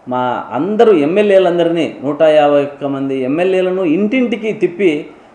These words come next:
వారికి మనం ఇస్తున్నది తక్కువ, ఎక్కువ, సంక్షేమ పథకాలు ఇంకా ఏమి కావాలా అన్నది సర్వేలు ఆయన అప్పటి నుంచే చేయించుకుంటూ వస్తున్నారు.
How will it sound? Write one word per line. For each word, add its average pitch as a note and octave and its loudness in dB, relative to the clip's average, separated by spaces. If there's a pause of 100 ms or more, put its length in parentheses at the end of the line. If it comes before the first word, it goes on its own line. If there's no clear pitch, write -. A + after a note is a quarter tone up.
(120)
వారికి E3 2
మనం D#3 -2
ఇస్తున్నది F#3 -2
తక్కువ, F3 0
ఎక్కువ, D3+ 0
సంక్షేమ G3 0
పథకాలు E3+ -2
ఇంకా F3+ 0
ఏమి G#3 4
కావాలా D3+ 4
అన్నది F#3+ -2
సర్వేలు F#3+ 4 (260)
ఆయన A#2+ -6
అప్పటి D#3 0
నుంచే G3 2
చేయించుకుంటూ F#3 0
వస్తున్నారు. B2+ -4